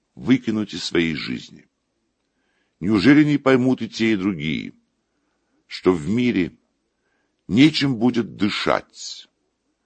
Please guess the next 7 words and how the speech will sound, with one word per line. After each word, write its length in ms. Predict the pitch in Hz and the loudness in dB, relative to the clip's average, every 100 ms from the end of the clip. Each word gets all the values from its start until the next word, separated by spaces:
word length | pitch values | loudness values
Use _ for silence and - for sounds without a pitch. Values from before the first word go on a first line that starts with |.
| _ _ _ _ | _ _ _ _
что 220 | - - | -20 -4
когда 180 | - 92 | 4 6
уйдёт 460 | 90 87 67 113 110 | 6 4 4 4 2
из 160 | 95 | -6
него 380 | 87 85 73 - | -4 0 2 0
этот 280 | 78 71 - | -6 -10 -14
призыв? 460 | - 71 62 65 | -6 -4 -4 -6